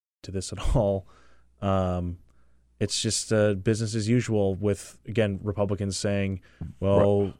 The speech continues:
Speaker 1: the, the very mildly, you know, "Oh, well, I support an investigation," or
Speaker 2: Two clips on, two clips on that point. First of all, Jonathan Karl from A B C News last night is pointing out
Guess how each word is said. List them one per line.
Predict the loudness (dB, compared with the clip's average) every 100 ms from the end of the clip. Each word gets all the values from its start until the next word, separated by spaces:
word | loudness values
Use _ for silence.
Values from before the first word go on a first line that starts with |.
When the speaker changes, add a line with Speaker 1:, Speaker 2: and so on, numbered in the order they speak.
| -6
Speaker 1:
the, | -2 -2 -6
the | -6 -2
very | 2 2
mildly, | 4 2 2 0 0 0 -2 -4
you | -6 -6
know, | -4
"Oh, | -6 -8
well, | -8 -6 -4 -2
I | -2
support | -2 -2 0 0
an |
investigation," | -2 -6 -6 -6 -4 -4 -6 -8
or | -8 -10
Speaker 2:
Two | 4 4
clips | 6 4 4 4
on, | 2 2
two | 2 2
clips | 4 4 4
on | 2
that | 2
point. | 2 2 4
First | 2 4
of |
all, | 4
Jonathan | 4 4 2 0
Karl | 2 4 6
from | 4 0
A | 2
B | 2
C | 0 2
News | 2 2 2
last | 2 0 0
night | 0 0
is | -4
pointing | 0 2 2 2
out | 0 -2